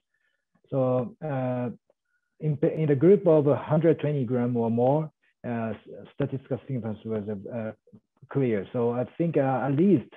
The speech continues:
uh, hundred twenty gram, uh, is, uh, the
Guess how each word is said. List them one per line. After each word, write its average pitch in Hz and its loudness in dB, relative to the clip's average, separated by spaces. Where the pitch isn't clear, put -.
uh, 120 -6
hundred 139 -2
twenty 110 -4
gram, 85 -8
uh, 95 -8
is, 107 -8
uh, 98 -8
the 92 -10